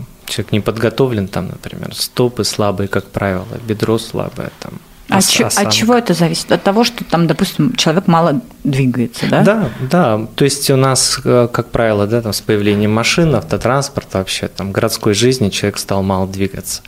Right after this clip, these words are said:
Speaker 1: И, м, там, до работы он доезжает на транспорте, обычно там не хочется никуда идти пешком. Если человек активен, то есть он, э, как правило, много времени проводит, да,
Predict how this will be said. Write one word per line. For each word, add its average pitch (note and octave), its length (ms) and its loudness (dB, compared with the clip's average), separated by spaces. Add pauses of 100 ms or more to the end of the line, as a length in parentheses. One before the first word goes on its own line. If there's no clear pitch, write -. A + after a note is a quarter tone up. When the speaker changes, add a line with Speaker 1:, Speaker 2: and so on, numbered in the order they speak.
(200)
Speaker 1:
И, A#2 380 -2
м, - 680 -16
там, G2 200 -2
до G#2+ 120 -2
работы A2+ 380 0
он F#2+ 120 0
доезжает G2 500 0
на G2+ 120 0
транспорте, D3 840 -4 (140)
обычно F#2+ 680 -6
там F#2 140 -10 (180)
не A#2+ 120 0
хочется - 480 -2
никуда G2 360 -2
идти - 200 -8
пешком. E3 500 0
Если B2+ 200 -4
человек B2+ 300 -2 (300)
активен, F3 480 2
то - 140 -2
есть - 180 -2
он, G#2+ 320 0
э, G#2+ 220 -8
как - 180 -12
правило, G2+ 240 0
много G#2+ 300 0
времени G#2 320 0 (280)
проводит, G#2+ 400 2
да, B2 400 0